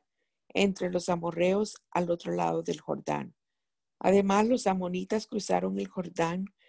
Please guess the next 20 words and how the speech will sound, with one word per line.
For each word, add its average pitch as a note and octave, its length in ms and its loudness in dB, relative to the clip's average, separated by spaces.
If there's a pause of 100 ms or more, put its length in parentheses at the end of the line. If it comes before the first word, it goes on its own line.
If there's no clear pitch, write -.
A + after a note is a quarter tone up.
(300)
para G3+ 200 8
hacerle G#3+ 460 2
la G#3+ 140 2
guerra G3 340 -2
a G3 40 -4
Judá F3 320 0
y F#3 100 0
a F#3 60 0
Benjamín, E3 640 -2 (500)
descendientes G3 880 2
de G3 160 4
Efraín, F3 500 0
y G3+ 100 2
otra F3 280 0
vez F3 400 0
Israel F3 600 0 (400)
sufrió G3+ 840 2
con F3+ 240 0
gran E3+ 400 0
opresión. D#3 760 -2